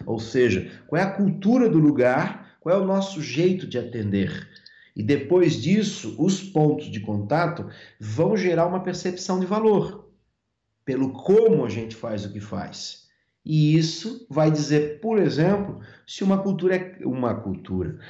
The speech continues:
se uma consulta é caro ou barato. Depende. Depende da experiência que eu tive. Essa percepção de valor baseada nos pontos de contato vão definir, inclusive. Ah, uma consulta de mil e quinhentos é cara?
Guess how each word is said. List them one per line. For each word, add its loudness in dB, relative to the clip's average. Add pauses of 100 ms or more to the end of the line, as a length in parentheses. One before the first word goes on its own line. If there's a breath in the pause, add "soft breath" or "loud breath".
(100)
se 0
uma 0
consulta -4 (180)
é -2
caro 0
ou -2
barato. 0 (720)
Depende. -8 (280)
Depende 2
da 2
experiência -2
que -2
eu -2
tive. 0 (500 loud breath)
Essa 0
percepção 0
de -2
valor 2 (260 loud breath)
baseada 2
nos -6
pontos -6
de -8
contato -2 (360 loud breath)
vão 2
definir, 2
inclusive. 0 (300 loud breath)
Ah, 0
uma 2
consulta 0
de 0
mil 2
e 0
quinhentos 0
é 2
cara? -2